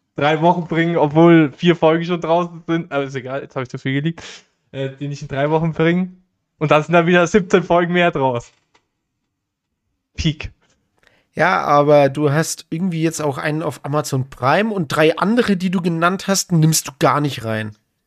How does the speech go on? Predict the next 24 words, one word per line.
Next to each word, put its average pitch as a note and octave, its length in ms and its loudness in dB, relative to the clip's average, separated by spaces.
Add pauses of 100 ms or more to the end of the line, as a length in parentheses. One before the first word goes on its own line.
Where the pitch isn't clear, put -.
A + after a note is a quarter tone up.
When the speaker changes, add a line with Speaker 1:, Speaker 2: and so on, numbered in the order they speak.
(1800)
Speaker 1:
Ja, B2+ 260 -2
den B2 160 -6
einen A#2 240 -2
bringe A#2+ 160 -8
ich A2 80 -12
doch A2+ 140 -6
nicht, A#2+ 180 -8
der A2+ 80 -4
ist - 80 -14
so B2 100 -8
scheiße A#2 300 -8
bewertet. A#2 520 -8 (920)
Schau C3+ 100 -4
ich B2 80 -4
mir B2+ 100 -6
vielleicht A2+ 220 -12
so A2 140 -20
an. A#2+ 220 -12 (920)
Ich C#3 100 -18
mach C3 200 -2
mal C#3 80 0
ein B2+ 80 -4
bisschen B2+ 280 -10
ruhiger. B2+ 500 -14